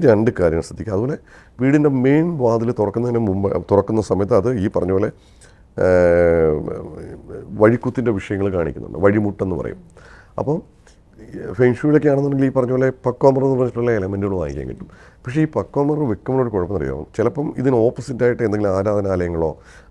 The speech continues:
മറ്റേ വഞ്ചിയോ അല്ലെ കുരിശുമൂടോ ഒക്കെ ഉണ്ടെന്നുണ്ടെങ്കിൽ അതിന് നേരെ ഓപ്പോസിറ്റായിട്ട് വെക്കാൻ പാടില്ല. കാരണം അത് ശരിക്കും ഒരു ഫെങ് ഷൂ അറിയാവുന്ന ഒരാളെ വിളിച്ച് കാണിച്ചിട്ട് ചെയ്യുന്നതായിരിക്കും നല്ലത്. കാരണം ഏത് ഭാഗത്ത്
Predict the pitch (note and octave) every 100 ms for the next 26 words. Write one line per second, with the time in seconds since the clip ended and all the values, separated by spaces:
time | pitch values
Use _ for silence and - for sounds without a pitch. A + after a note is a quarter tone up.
0 | - G2 F#2 E2+ E2 D#2+ F#2 G#2+ F#2+ F#2
1 | - G2+ D#2 - G#2 F2+ F2 F#2+ F2+ E2+
2 | F#2+ D2 D#2 F#2 E2 G#2+ A2+ C3+ - _
3 | - C3+ D#3+ D3 F#2+ F#2 F#2+ F#2 D#2+ -
4 | G2+ D2 C#2 C#2+ C#2 - - - - -
5 | A#2+ D3 - C3 C#3+ A#2+ C3 D#3 D3+ D3+
6 | - A2+ A2 C3+ A2+ A#2 B2 C3+ A#2 G2
7 | A2+ A2+ G#2 G2 - G#2 A#2+ D3 - D#3+
8 | F3 D#3+ A#2 A2 F#2+ F2+ E2+ F#2 A2+ -
9 | - - - G#2+ A2 A2 G2 F#2 F#2